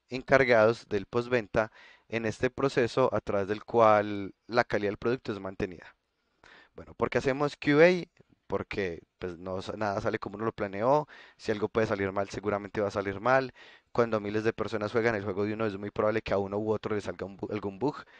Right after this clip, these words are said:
Es decir, no es lo mismo tener uno probar, eh, con el equipo de uno, de tres, cuatro personas,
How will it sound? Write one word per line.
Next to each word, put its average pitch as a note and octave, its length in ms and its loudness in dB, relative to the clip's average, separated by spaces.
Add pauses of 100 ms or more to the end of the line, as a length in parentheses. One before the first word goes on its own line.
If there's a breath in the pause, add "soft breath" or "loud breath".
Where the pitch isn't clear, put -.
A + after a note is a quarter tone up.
(200 loud breath)
Es C3 120 2
decir, C#3+ 200 4
no A#2+ 100 -2
es A#2+ 60 0
lo B2+ 100 0
mismo C#3 400 0
tener A2+ 320 -2 (320)
uno B2+ 260 0
probar, B2 540 6 (420)
eh, A#2 420 4
con B2+ 160 2
el A2+ 80 -2
equipo B2 340 -2
de B2+ 120 2
uno, A#2 180 -4
de G#2+ 100 0
tres, - 220 -6
cuatro A#2+ 220 -2
personas, B2+ 540 -2